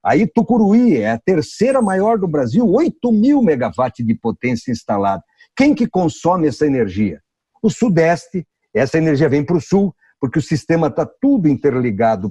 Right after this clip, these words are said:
por fios, que é uma beleza, isso é um espetáculo que, que, que coloca o Brasil na vanguarda dos melhores sistemas de produção de energia limpa e renovável, porque setenta por cento da nossa fonte é hidráulica,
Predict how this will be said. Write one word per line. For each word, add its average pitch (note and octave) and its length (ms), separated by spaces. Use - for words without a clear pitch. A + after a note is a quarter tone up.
por D3+ 180
fios, G3+ 480
que C3+ 80
é - 20
uma C3+ 140
beleza, C#3+ 580
isso A#2 440
é A2+ 60
um C#3+ 80
espetáculo D3 840
que, G2+ 540
que, A#2 160
que A#2+ 160
coloca D#3 340
o D3+ 40
Brasil C3+ 520
na B2+ 120
vanguarda C3 720
dos G#2+ 240
melhores C3 680
sistemas D3+ 540
de A2 80
produção C3 520
de C#3 80
energia C3 320
limpa C#3 380
e A#2 40
renovável, C3 580
porque A#2+ 220
setenta D3 540
por A#2+ 200
cento D3+ 320
da A#2 140
nossa A#2 340
fonte A#2+ 260
é - 20
hidráulica, A3+ 560